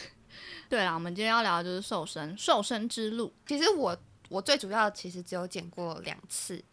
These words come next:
Speaker 2: 其他都只是嘴上说啊，根本就连执行都没执行，就这样过了。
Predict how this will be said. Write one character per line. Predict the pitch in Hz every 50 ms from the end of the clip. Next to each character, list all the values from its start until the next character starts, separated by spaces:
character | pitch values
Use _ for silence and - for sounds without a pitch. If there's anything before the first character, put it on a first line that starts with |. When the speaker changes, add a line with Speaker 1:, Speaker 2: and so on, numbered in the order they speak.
| _ _ _ _ _ _ _ _
Speaker 2:
其 | - - 285 269
他 | 269 277 294 302 311 311
都 | - _ - 294
只 | 294 - 190
是 | 196 - 254 233 233
嘴 | - - - 160
上 | 175 - 214 214
说 | 185 - - 180
啊， | 135 - - -
根 | 208
本 | 202 165 156
就 | 190 208
连 | 156 151 185 175
执 | - 151 147 170
行 | 165 151
都 | 156 170
没 | 180 147 143 -
执 | - - 139 139
行， | - - - 143 175
就 | 190 180
这 | 180 170
样 | 196 202 -
过 | 196 175 131 - -
了。 | 185 208